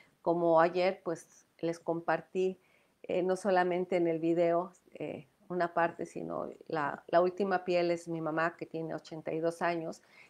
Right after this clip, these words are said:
y ahí ustedes pueden ver perfecto la desorganización del colágeno. Le agradezco mucho a to-, <laughs> a todos mis modelos que participaron para ese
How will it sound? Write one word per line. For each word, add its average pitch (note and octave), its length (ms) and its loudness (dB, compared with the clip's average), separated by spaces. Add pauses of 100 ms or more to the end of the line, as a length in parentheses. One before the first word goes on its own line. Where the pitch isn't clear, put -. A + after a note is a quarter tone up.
y F#3+ 80 6
ahí G#3+ 160 6
ustedes G#3+ 400 0
pueden G3 320 0
ver F3+ 260 2
perfecto F3+ 580 0
la D3+ 140 0
desorganización D#3 920 -6
del F3 160 -4
colágeno. E3+ 720 -2 (480)
Le F3+ 100 0
agradezco F3+ 560 4
mucho F#3+ 400 -2
a D3+ 260 0
to-, G3+ 80 -4
<laughs> - 180 -6
a - 180 -4
todos G#3+ 320 2
mis F#3 160 0
modelos F3+ 500 4
que D#3+ 140 -4
participaron E3 800 0
para D3+ 320 2
ese D#3+ 400 -2